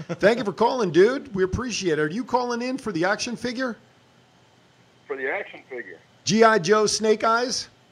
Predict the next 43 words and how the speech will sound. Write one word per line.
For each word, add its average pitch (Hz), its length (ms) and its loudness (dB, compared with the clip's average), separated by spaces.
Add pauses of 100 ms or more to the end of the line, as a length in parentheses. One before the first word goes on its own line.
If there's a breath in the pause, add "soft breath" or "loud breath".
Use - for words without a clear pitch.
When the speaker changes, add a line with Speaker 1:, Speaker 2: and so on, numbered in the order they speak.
(760)
Speaker 2:
I 120 60 -12
love 165 300 -4
it. - 100 -12 (220)
Speaker 1:
All 123 120 0
right, 151 220 6
it's 139 140 -6
all 165 180 0
yours, 156 380 0
my 139 120 -2
friend. 151 380 -2
Thank 165 160 -2
you 175 80 0
for, 175 160 2
are 160 80 2
you 214 160 -2
a - 20 -2
wrestling 214 380 2
fan? 262 340 -4 (1500)
Speaker 2:
Uh, 135 40 -8
I 143 460 -6 (140)
was 170 180 -8
growing 170 320 -12
up, 202 160 -10 (100)
yeah. 165 160 -6
I 151 200 -6
actually 156 260 -14
owned 156 160 -18
a 135 60 -20
comic 156 420 -16
shop 135 220 -12
here 139 160 -14
in 131 80 -18
Laredo, 127 400 -14
Texas, 151 240 -14 (260)
and 120 80 -20
we 127 60 -16
used 131 160 -20
to 143 60 -14
get 139 220 -8 (240)
tons 156 380 -8
of 123 160 -10
the 110 200 -6 (300)
real 135 140 -10